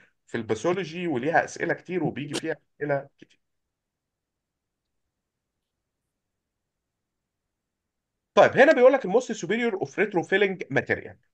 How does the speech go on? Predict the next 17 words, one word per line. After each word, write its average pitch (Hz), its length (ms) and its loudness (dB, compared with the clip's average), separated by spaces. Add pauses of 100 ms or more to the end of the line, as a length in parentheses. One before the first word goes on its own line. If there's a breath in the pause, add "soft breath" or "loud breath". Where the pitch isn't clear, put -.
(800)
الريتروفيلنج 254 580 0
ماتيريال 202 420 0
يعني 131 200 4
ايه؟ 247 400 -4 (200)
احنا 170 160 -2
المفروض 226 380 -6 (280 loud breath)
لو 214 160 6
في 226 380 -6
مشكله 208 460 0
كده 214 200 2
معينه 175 400 4
في 196 160 -6
حشو 190 260 -2
العصب، 175 460 4 (400 soft breath)
هنبقى 139 280 2
نجيلها 185 320 0
قدام، 175 560 0